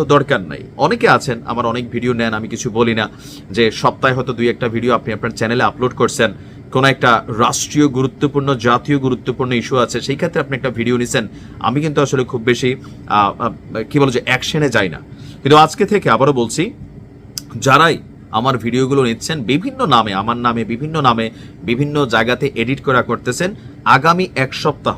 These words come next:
আপনাদের প্রত্যেকের চ্যানেলের বিরুদ্ধে আমি একজন এডিটর নিয়োগ দিছি, যিনি কাজ করবেন।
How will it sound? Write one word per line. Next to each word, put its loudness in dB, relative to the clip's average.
আপনাদের -2
প্রত্যেকের 2
চ্যানেলের 4
বিরুদ্ধে -2
আমি 2
একজন -2
এডিটর -2
নিয়োগ 2
দিছি, 2
যিনি 0
কাজ 0
করবেন। -6